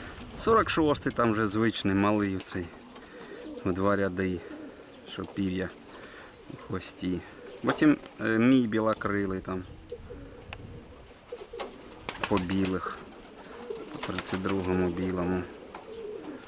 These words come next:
Третій номер там ще був начебто.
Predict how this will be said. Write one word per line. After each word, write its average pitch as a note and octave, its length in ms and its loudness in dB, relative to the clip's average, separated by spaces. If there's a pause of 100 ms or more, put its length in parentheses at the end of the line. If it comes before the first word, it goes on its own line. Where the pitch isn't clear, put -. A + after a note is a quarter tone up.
(1300)
Третій A#2+ 520 2
номер F#2 300 2
там F2+ 260 -4
ще - 180 -2
був F2+ 320 -4
начебто. F2 560 0